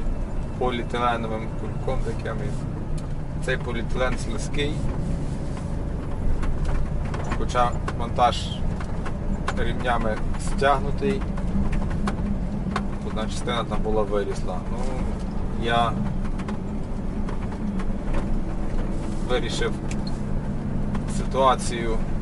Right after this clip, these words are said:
поправити і знайшов місце, де можна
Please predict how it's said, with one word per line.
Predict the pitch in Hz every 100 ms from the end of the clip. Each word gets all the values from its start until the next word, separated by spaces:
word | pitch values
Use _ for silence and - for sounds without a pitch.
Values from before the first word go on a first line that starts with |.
| - - - - -
поправити | 117 - 127 131 131 143 180 202 - - - - - - - - - - - 120
і | 123 151 - - - - - - - - -
знайшов | 101 - 131
місце, | 131 139 143 139 120
де | 120
можна | 120 113 113 110